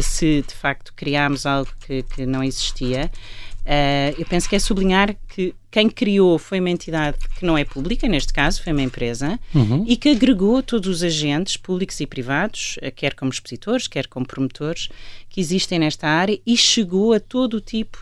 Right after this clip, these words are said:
Speaker 1: de, de visitantes, a todo o tipo de cidadãos.
Speaker 2: Todos os targets possíveis,
Speaker 1: E
Speaker 2: famílias, coisas profissionais.
Speaker 1: É, e penso que essa é uma questão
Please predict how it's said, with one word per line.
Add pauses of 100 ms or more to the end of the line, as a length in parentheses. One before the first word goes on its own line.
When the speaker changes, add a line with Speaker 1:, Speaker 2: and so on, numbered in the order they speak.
Speaker 1:
de,
de
visitantes,
a
todo
o
tipo
de
cidadãos.
Speaker 2:
Todos
os
targets
possíveis,
Speaker 1:
E
Speaker 2:
famílias,
coisas
profissionais.
Speaker 1:
É,
e
penso
que
essa
é
uma
questão